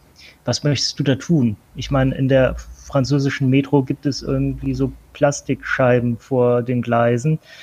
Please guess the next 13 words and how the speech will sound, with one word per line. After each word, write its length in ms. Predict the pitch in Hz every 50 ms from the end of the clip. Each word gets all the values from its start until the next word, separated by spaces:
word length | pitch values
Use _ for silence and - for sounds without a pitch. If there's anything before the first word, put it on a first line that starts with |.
| - _ - - - - _ -
äh, 360 | 143 139 139 135 135 135 131 131 -
die 200 | - 135 135 139
allerdings 560 | 139 139 139 135 127 143 139 131 - - - -
auch 240 | - 143 139 135 -
sehr 420 | - - - 143 135 135 139 131 - _ - -
stark 340 | - - - 151 131 127
daran 240 | - 139 123 131 135
gebunden 480 | 131 139 123 139 143 143 135 135 - 139
sind, 300 | 127 - 139 139 135 139
dass 180 | 139 135 -
die 140 | - - 123
Züge, 1120 | - - - - 147 147 143 139 147 147 139 143 139 - 147 139 139 135 131 135 135 - -
äh, 120 | - -